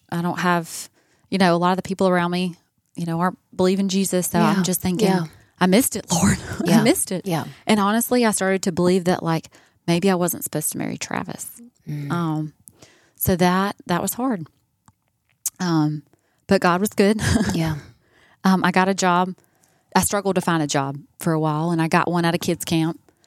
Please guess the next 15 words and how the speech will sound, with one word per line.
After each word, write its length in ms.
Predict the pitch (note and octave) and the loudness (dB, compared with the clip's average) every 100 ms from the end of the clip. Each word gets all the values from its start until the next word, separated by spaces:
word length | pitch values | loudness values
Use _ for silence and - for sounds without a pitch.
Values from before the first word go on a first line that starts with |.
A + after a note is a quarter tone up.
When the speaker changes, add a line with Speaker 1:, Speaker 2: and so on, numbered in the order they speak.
| _ _ _ _ _ | _ _ _ _ _
Speaker 1:
And 140 | F#3 F3 | 0 0
I 80 | |
thought, 240 | E3+ E3+ - | 2 -2 -2
"What 100 | G#3+ | -4
am 80 | G3+ | -2
I 80 | |
doing? 440 | E3+ F3 F3+ F3+ F3 | -2 0 2 2 0
I'm 140 | F3 | -2
just 240 | F3 E3+ - _ | -2 -2 -6 _
singing 280 | - F#3 F#3 | -6 -2 -2
songs 320 | F3 F3 F3 F3 | 0 -2 -2 -4
with 80 | - | -4
kids." 540 | F#3 F3+ F3 - - - | -2 0 -2 -4 -6 -4
And 220 | F#3+ - | -6 -2
not, 180 | G3 | -4